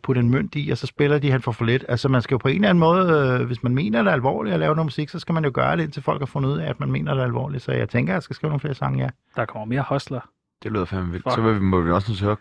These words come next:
Speaker 3: kommer der mere jul på Vesterbro?
Speaker 1: Nej, det gør der desværre ikke. Og jeg siger desværre, fordi at, at, at, øh, at Madison gider ikke være der. Og det er f-, helt og holden op til ham.
Speaker 3: Har du spurgt?
Speaker 1: Øh, nej,
Speaker 3: På et tidspunkt?
Speaker 1: altså ja, på et tidspunkt var jeg faktisk inde og servere med en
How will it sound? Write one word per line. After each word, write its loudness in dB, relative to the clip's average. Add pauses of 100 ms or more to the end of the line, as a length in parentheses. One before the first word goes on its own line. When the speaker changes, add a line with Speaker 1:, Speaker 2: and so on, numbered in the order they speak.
Speaker 3:
kommer 0
der 2
mere 2
jul 0
på -4
Vesterbro? -6 (220)
Speaker 1:
Nej, -6 (360)
det -2
gør 2
der 0
desværre -2
ikke. -6 (380)
Og 2
jeg 4
siger 2
desværre, 2
fordi -2
at, -2
at, -4
at, -2 (100)
øh, 2 (100)
at -2
Madison 2
gider -2
ikke -4
være 2
der. -4 (500)
Og -4 (100)
det 2
er 0
f-, -10
helt -4
og 0
holden 0
op -2
til -2
ham. -2 (220)
Speaker 3:
Har -8
du -6
spurgt? -2 (180)
Speaker 1:
Øh, 2 (220)
nej, 4
Speaker 3:
På 2
et 2 (180)
tidspunkt? 0
Speaker 1:
altså -2
ja, 2
på -2
et -2
tidspunkt -2 (260)
var 2
jeg 0
faktisk -4
inde 0
og 0
servere -2
med 2
en -2